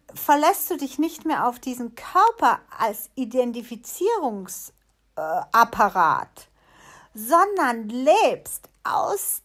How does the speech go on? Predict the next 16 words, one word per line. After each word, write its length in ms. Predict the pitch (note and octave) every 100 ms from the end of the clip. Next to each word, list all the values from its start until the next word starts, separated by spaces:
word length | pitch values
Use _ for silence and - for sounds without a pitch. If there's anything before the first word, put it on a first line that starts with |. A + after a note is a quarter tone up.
| -
deiner 840 | C4+ D4 G4 F#4+ D4 E4+ F#4+ G4+ F#4 _ _ _ _ _ _ _ _ -
Essenz, 920 | C#4 - A#3+ D4+ C5+ C#5+ - - -
wie 120 | C4+ D#4+
man 140 | E4+
es 80 | E4+
oft 260 | E4 F#4+
schon 140 | - F4+
sagt, 240 | E4 E4
aus 160 | - -
deiner 220 | C4+ C4
Göttlichkeit, 580 | C#4 E4 F4 - D#4+ -
aus 140 | C4
deiner 180 | C#4 B3
Spiritualität, 1200 | B3 C4+ B3+ B3+ B3 A3 A3+ - - G#4 F#4+ -
aus 200 | B3+ B3+
deiner 300 | C4+ B3